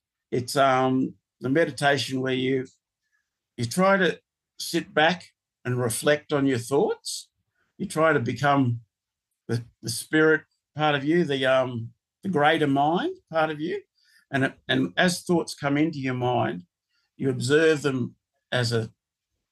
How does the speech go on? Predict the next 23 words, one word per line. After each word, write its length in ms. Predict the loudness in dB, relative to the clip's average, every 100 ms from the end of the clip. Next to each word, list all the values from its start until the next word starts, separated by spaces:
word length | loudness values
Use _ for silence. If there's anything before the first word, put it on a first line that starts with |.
| _
a 40 | -10
scene 480 | -2 2 4 4
in 120 | 2 2
a 40 |
movie, 400 | 0 0 0 -2
say, 380 | -4 -4 -4 -6 _ _ _ _ _ _ _ -4
and, 360 | -2 0 -2 -6
but 200 | -6 -6
then 120 | -4 -4
you 80 | -2
say 220 | 0 0
to 80 | -2
yourself, 480 | -4 0 -2 -2 -14 _ _ _ _ _ _ _ _ _ _ _ _
"I 100 | -2
don't, 200 | -2 -2 -4 -4
I 80 | -2
don't 200 | -2 -2
need 180 | -6
to 60 | -6
see 200 | -6 -4
that 200 | -4 -6
scene 300 | -6 -4 -4
anymore," 460 | -4 -6 -8 -12